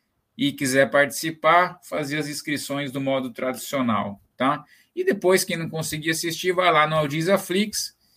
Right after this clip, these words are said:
que já estará lá pronto pra você assistir no nosso Aldiza Flix, tá bom?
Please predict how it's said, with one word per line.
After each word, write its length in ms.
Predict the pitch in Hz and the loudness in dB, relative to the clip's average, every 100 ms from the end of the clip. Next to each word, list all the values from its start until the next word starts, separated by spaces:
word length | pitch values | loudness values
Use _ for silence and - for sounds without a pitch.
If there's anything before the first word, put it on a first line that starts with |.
| _ _ _ | _ _ _
que 140 | 165 | -6
já 200 | 156 151 | 2 6
estará 640 | 156 160 - 165 156 151 147 | 6 4 -2 2 6 8 8
lá 360 | 131 139 - _ _ _ _ _ _ - | 6 4 0 _ _ _ _ _ _ -6
pronto 580 | 156 156 151 - 143 139 - | 2 2 0 -10 -14 -14 -6
pra 160 | 139 | -4
você 340 | 135 135 - 135 | -2 -4 -4 -6
assistir 460 | - 127 - 135 | -6 -10 -6 -6
no 120 | 135 | -4
nosso 440 | 131 131 123 - - _ | -2 -2 -2 -8 -16 _
Aldiza 560 | - 127 113 117 117 123 | -2 -2 0 -4 -4 -6
Flix, 540 | 113 - - _ - | -6 -16 -20 _ -20
tá 120 | - 110 | -12 4
bom? 320 | 156 202 | 8 8